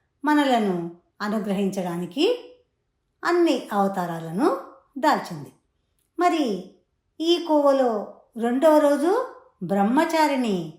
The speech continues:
అమ్మవారు బ్రహ్మతత్వ స్వరూపం. బ్రహ్మచారిణి అంటే అవివాహిత స్త్రీ కాదు, కానీ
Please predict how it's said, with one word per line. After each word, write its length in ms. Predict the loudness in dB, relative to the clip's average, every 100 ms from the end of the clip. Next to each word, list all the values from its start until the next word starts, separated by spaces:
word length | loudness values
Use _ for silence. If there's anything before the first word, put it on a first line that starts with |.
| _ _ _ _ -8
అమ్మవారు 840 | -2 0 0 0 0 0 -2 -6 -20 _ _ -14
బ్రహ్మతత్వ 880 | -6 -2 0 2 2 0 -4 -2 -6
స్వరూపం. 680 | -4 -4 0 0 0 -2 -4 -18 _ _ _ -2
బ్రహ్మచారిణి 840 | 0 2 0 0 0 0 -2 0
అంటే 540 | -2 0 -2 -2 -6 -16 _ -10
అవివాహిత 680 | -6 -2 2 2 2 0 -4
స్త్రీ 320 | -4 -4 -2
కాదు, 400 | 0 0 0 -2 -10 _ _ _ _ _ _ _ _ _ _ -8
కానీ 480 | -2 2 2 0